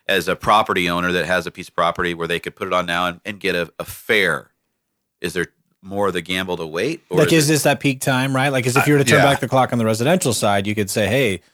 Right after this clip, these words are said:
Speaker 2: you know, we, some of us recognize, and we're talking about, like, you know, February, March, April, like, pe-, uh, being the peak for
Speaker 3: That
Speaker 2: this
Speaker 3: was the
Speaker 2: year." And,
Speaker 3: time.
Speaker 2: like,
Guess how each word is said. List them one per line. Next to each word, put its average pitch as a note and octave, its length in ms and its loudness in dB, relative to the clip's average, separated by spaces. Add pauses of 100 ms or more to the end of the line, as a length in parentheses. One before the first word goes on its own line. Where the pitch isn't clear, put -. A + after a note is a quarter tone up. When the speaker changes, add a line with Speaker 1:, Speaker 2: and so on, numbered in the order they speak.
(400)
Speaker 2:
you A2 120 -2
know, G2 180 -2
we, G2 200 0 (220)
some A#2+ 220 0
of A2+ 100 2
us F#2+ 180 0
recognize, F#2+ 480 -2
and F#2+ 60 -6
we're F#2 60 -4
talking F#2+ 340 -2
about, F2+ 280 0
like, F2 300 -4
you F#2 100 -12
know, E2 280 -10 (320)
February, F#2 380 -2
March, F2+ 520 -4 (200)
April, F#2 520 -4
like, - 200 -8
pe-, - 280 -12
uh, C#3+ 260 -8
being G2+ 260 -2
the F#2 100 -4
peak A2 320 -2
for - 100 -8
Speaker 3:
That F#2 120 4
Speaker 2:
this E2+ 100 2
Speaker 3:
was - 80 -2
the A2 80 2
Speaker 2:
year." G2 100 2
And, F#2+ 80 4
Speaker 3:
time. E2 200 2
Speaker 2:
like, D2+ 60 -8